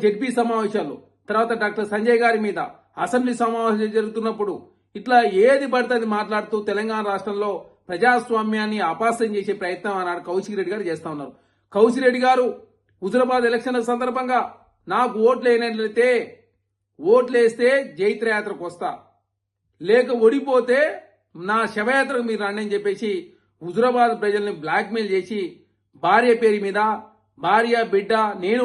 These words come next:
ముగ్గురం విషమిచ్చుకొని చేస్తామని చెప్పేసి బ్లాక్‌మెయిల్ చేసిన వ్యక్తి. వారి ప్రస్థానం ఏదో బీఆర్ఎస్ పార్టీ ప్రారంభమైనట్టు, వారు వైసీపీలో రాజకీయ ప్రస్థానం ప్రారంభించి కాంగ్రెస్ నుంచి ఎమ్మెల్యే పోటీ చేసి కాంగ్రెస్ పార్టీలో ఉంటూ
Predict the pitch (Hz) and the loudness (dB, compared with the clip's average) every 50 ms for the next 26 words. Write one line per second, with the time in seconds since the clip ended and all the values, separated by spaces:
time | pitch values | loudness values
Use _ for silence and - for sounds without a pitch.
0 | 233 226 208 208 220 226 220 202 175 - - _ _ _ _ _ - 151 190 196 | 0 -2 -4 -2 -2 -2 -2 -4 -8 -12 -18 _ _ _ _ _ -10 -8 -4 0
1 | - 247 254 254 240 - 254 240 226 214 208 202 202 214 202 190 190 190 - 196 | 2 2 2 0 -2 -4 -4 -4 -2 -2 -2 -2 -2 -4 -4 -4 -4 -4 -4 -4
2 | 185 - 214 156 165 165 175 156 151 196 180 165 165 156 - 165 147 143 131 - | -6 -8 -8 -6 -4 -4 -4 -4 -6 -8 -6 -6 -6 -6 -8 -8 -12 -12 -12 -14
3 | - 139 117 - _ _ _ _ _ _ _ _ - - 190 220 226 220 220 226 | -16 -18 -20 -20 _ _ _ _ _ _ _ _ -2 2 2 4 4 4 2 0
4 | 220 220 262 254 254 247 240 233 240 226 - 185 220 240 247 240 240 - 254 247 | 2 2 2 4 6 6 6 6 6 6 6 6 6 6 6 4 2 0 0 2
5 | 240 233 233 226 - 202 202 220 233 247 254 247 247 247 247 240 233 - 247 226 | 2 2 0 -2 0 0 2 2 2 2 0 0 0 0 0 -2 -2 -2 -2 -2
6 | - - - - _ _ _ - 170 180 208 214 214 208 214 233 214 262 262 226 | -2 -4 -12 -20 _ _ _ -6 -2 0 2 2 2 2 0 0 -2 -4 -4 -2
7 | 240 254 254 254 254 247 240 220 208 220 240 240 247 226 247 226 226 240 233 226 | 2 4 4 4 4 4 2 2 0 -2 -2 -4 -4 -4 -2 -4 -4 -4 -4 -4
8 | 214 208 202 208 220 240 247 254 240 - 302 320 330 - - _ _ _ _ _ | -4 -2 -2 0 0 -2 -2 -4 -4 -4 -6 -6 -6 -8 -12 _ _ _ _ _
9 | - 185 190 220 240 247 247 240 214 196 233 220 226 226 226 240 240 247 240 220 | -2 0 2 2 4 6 4 4 4 2 -2 0 0 2 2 2 2 2 2 2
10 | 247 247 240 254 254 254 247 262 294 262 220 196 208 220 226 220 214 226 226 208 | 2 2 2 4 2 2 2 0 -4 -2 -2 -2 2 2 2 2 2 0 -4 -2
11 | 202 208 208 233 247 233 277 | 0 0 -2 0 -2 -2 0